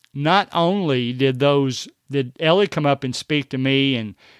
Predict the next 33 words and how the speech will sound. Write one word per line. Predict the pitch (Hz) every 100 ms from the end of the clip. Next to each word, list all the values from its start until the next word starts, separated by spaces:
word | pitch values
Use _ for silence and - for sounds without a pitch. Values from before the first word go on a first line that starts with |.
| _
tell | 160 160
me | 147
how | 147
she | 135 160
enjoyed | 139 127 151 143
the |
match, | 135 139 160 -
other | - 269 330
players | - 262 269 214
did | - 247
too. | - 233 220 151
And | 170
the | 175
other | 196 220
players | 208 208 208 202 160
will | 165
come | - 190
up | 185
and | 175 156
share | - 180 180
with | 165 -
me. | 147 135 123 - -
They'll | 156 220 226
even | 226 214
ask | 190 190 -
me | 190
classroom | 175 - 170 180 170 160 139 131
stuff. | - - 135 107 - - - -
Sometimes | - 226 262 208 247 208
they'll | 214 214
even | 214 220 226 214
share | - 196 196 214
personal | - - 185 202 - 180 151